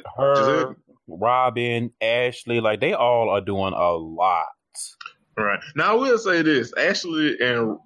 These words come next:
Speaker 2: versus Karen is, is good T V. It's in a, or at least to me. Now,
Speaker 1: It
Speaker 2: I know
Speaker 1: is, but I mean, you
Speaker 2: Ashley
Speaker 1: can see
Speaker 2: annoying
Speaker 1: them.
Speaker 2: as fuck, and she need to be beat the fuck up, too. But it's kinda like, I, I, it, to me, it's kinda like how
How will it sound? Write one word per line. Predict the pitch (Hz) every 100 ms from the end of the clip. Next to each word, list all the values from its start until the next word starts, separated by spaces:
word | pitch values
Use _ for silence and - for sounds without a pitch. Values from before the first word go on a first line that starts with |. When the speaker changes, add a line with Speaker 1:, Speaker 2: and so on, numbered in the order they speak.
| _
Speaker 2:
versus | 127 147 -
Karen | - 147 135 123 110
is, | 104 101 -
is | 107 95
good | 117 107
T | - 113 98
V. | 101 - _ _
It's | - 120
in | 151 131
a, | 117 -
or | 143
at | 147
least | 190 -
to | 143
me. | 113 104 - _ _ _
Now, | 117 160
Speaker 1:
It |
Speaker 2:
I | -
know | 208
Speaker 1:
is, | 214 202 208
but | - 135 135
I |
mean, | 139
you | 139
Speaker 2:
Ashley | 160 196
Speaker 1:
can | 160
see | 151
Speaker 2:
annoying | 190 202
Speaker 1:
them. | 170
Speaker 2:
as | 156
fuck, | 196 190
and | 143
she | 170
need | 175 175 160
to | 139
be | 143 151
beat | 135 156
the | 131
fuck | 143 123
up, | 151 123 -
too. | 127 98 - _ _ _
But | 139 139
it's | 160
kinda | 160 214 208
like, | 170 156 127 - - _ _
I, | 123 120 - -
I, | 135 - - _
it, | 147 - _ -
to | 160
me, | 160 185
it's | 156
kinda | 170 160
like | 143 120
how | 127 135 135 123 117